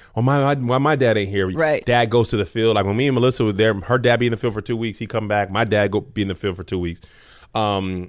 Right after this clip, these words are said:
Speaker 1: my dad actually sat us down and said, uh, <laughs>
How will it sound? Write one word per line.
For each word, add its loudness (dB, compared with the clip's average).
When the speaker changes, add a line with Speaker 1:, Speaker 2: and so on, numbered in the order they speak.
Speaker 1:
my -2
dad 2
actually -2
sat -2
us -4
down 0
and -8
said, 0
uh, -4
<laughs> -4